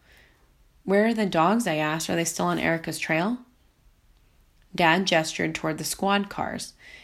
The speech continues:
and the ambulance still parked near the house. "Out there. They lost her scent not long after they found the hat." I stared at Dad. "But they'll find her, right?" "Yes,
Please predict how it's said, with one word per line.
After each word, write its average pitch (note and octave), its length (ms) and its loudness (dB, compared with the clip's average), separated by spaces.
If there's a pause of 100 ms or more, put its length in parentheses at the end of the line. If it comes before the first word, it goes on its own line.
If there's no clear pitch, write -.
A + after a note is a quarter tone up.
(160)
and F3 140 0
the - 160 -2
ambulance E3+ 460 -2
still E3+ 200 -2
parked D#3+ 340 -6
near F3 120 -2
the E3 80 -2
house. - 520 -8 (680)
"Out F#3+ 200 2
there. D#3+ 260 0 (920)
They G3 140 4
lost F#3+ 360 2
her A3+ 80 -2
scent - 300 -2
not E3+ 260 0
long F3 200 2
after D#3 240 -4
they D#3 100 -2
found D3+ 280 -4
the D3 60 -6 (100)
hat." D#3+ 180 -4 (1300)
I F3+ 80 -2
stared F3 300 0
at E3 100 -4
Dad. D#3+ 280 0 (580)
"But G3 120 -2
they'll F#3 120 0
find G#3+ 360 2
her, D3 180 0
right?" D#3+ 400 0 (640)
"Yes, - 420 -2